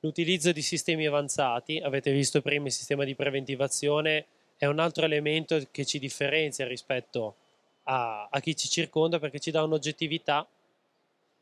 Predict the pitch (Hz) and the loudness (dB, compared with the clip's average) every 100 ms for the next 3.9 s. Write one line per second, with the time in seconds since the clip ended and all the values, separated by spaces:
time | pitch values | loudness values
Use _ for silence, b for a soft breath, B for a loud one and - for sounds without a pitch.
0 | _ 143 143 - 151 147 156 151 156 165 | _ -2 0 2 2 4 4 4 2 2
1 | 151 - - 143 135 123 135 143 113 110 | 0 -2 -8 -6 -6 -6 -2 0 0 -4
2 | 104 104 _ _ _ - 151 147 156 139 | -8 -12 _ _ _ -8 -8 -4 -2 -2
3 | 147 165 165 151 139 151 160 120 120 | -4 -2 -2 -2 0 0 0 0 -2